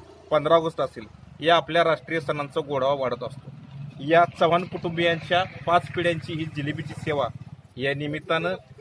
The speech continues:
आजचा हा प्रजासत्ताक दिन साजरा होत असताना या देशातील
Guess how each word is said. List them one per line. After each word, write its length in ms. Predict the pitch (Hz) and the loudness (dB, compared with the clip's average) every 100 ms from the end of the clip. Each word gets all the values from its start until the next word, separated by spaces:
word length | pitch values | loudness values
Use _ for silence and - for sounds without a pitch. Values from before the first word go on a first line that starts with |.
| - - - - | -20 -20 -18 -4
आजचा 240 | 151 - 170 | -2 2 2
हा 100 | 175 | 4
प्रजासत्ताक 520 | 170 170 175 175 170 | 2 -2 0 -2 -2
दिन 160 | 180 | -4
साजरा 320 | 165 165 151 151 | 0 0 2 -2
होत 140 | 160 | -4
असताना 460 | 170 160 - 175 123 - _ _ _ | -6 -2 0 0 -2 -8 _ _ _
या 120 | 135 143 | -2 -2
देशातील 560 | 151 143 160 165 175 | -2 0 0 0 -6